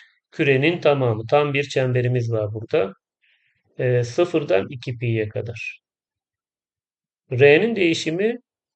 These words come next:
buradaki alandaki noktaların orijine olan uzaklıklarının değişimidir R.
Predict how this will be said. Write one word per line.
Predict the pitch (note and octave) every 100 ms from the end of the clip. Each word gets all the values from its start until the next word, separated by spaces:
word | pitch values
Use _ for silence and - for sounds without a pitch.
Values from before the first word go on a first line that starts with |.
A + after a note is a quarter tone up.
| _ -
buradaki | F3+ B3+ - E3+ - - - _ _ _ _
alandaki | D3+ C#3+ D3 D3 E3+ E3+ C#3+
noktaların | C3+ C3+ - C#3 C#3 D#3 D#3+
orijine | D3 C3 B2+ C#3+
olan | D3 C#3
uzaklıklarının | C#3 B2+ A#2+ C3 B2+ B2+ C3 D3
değişimidir | B2 A#2+ A#2+ B2+ A#2+ G#2+ A2+
R. | G#2+